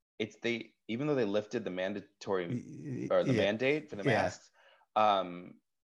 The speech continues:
Speaker 1: most places require a mask, and they're
Speaker 2: Yeah.
Speaker 1: strict about it.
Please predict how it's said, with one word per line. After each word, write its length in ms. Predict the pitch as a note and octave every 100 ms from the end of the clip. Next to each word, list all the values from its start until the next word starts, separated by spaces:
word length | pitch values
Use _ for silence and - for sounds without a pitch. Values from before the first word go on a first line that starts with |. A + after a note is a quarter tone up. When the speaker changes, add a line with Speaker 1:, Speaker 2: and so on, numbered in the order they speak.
| -
Speaker 1:
most 380 | A2 E3 - -
places 460 | A#2+ C#3 - G2
require 480 | F#2 F#2+ - G#2+ A2
a 60 | F2
mask, 420 | F2+ E2+ D2 - _ _ -
and 100 | G2
they're 120 | A#2
Speaker 2:
Yeah. 240 | A#2 A2
Speaker 1:
strict 140 | A2+ F#2
about 260 | D#2 D#2+
it. 140 | D2+